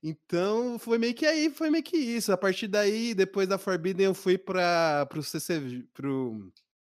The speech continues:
C C V, né? O Centro Cultural São Paulo, Ver-, é, que a gente costuma chamar de Vergueiro. Lá eu conheci também umas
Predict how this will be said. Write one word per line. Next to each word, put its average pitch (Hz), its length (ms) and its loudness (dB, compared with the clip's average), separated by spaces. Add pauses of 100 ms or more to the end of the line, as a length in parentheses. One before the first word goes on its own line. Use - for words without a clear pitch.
(680)
C - 140 -12
C 160 180 -4
V, 175 300 0
né? 190 100 2
O 175 60 2
Centro 147 240 -6
Cultural 131 880 -2
São 127 240 -6
Paulo, 151 380 0
Ver-, 120 320 -6
é, 117 120 -6
que 120 140 -10
a - 20 -6
gente 120 220 -10
costuma 117 420 -12
chamar 117 220 -8
de 117 100 -10
Vergueiro. 127 640 -6 (840)
Lá 123 140 0
eu 139 60 0
conheci 135 460 -4
também 131 420 -2
umas 123 600 -6